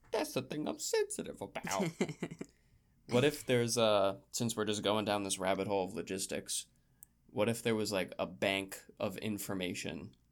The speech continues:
Speaker 1: like, along with your
Speaker 2: Ooh.
Speaker 1: social security and private information that you could, like, log into it and be like,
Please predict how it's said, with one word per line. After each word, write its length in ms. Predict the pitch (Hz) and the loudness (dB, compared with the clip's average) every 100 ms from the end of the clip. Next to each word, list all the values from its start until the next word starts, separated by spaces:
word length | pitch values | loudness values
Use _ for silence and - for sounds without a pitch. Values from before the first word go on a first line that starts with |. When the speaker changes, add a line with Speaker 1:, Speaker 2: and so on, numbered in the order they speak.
| - | -20
Speaker 1:
like, 300 | - 80 - - - | -8 -8 -8 -16 -4
along 340 | 104 98 92 | 0 0 0
with 120 | 208 | 0
your 100 | 185 | 0
Speaker 2:
Ooh. 20 | |
Speaker 1:
social 320 | - 110 92 92 | -2 -4 -4 -10
security 380 | - 87 92 | -6 -4 -2
and 80 | 82 | -4
private 340 | - 87 92 92 | -4 -4 -4 -6
information 600 | 107 104 104 107 123 113 | -6 -4 -4 -2 -2 0
that 120 | 98 | 0
you 140 | 104 | 0
could, 180 | 107 95 | -4 -2
like, 160 | 90 92 | -2 -2
log 520 | 92 90 90 92 92 - | -2 2 4 2 -2 -6
into 340 | 98 95 117 | -6 -4 0
it 160 | 117 120 | 0 0
and 140 | 110 | -2
be 140 | 98 101 | 0 0
like, 240 | 92 90 | 0 -2